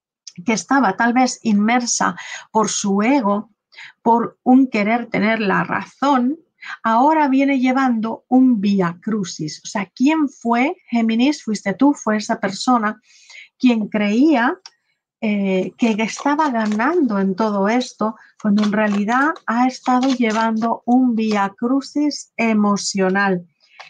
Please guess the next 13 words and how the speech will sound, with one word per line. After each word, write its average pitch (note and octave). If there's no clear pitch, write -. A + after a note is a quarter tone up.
dándose C4
cuenta A#3
ahora B3
de A#3
sus A#3
reales G#3
emociones, G#3+
sentimientos A3
hacia B3
tu G3
persona G#3
y A3+
es -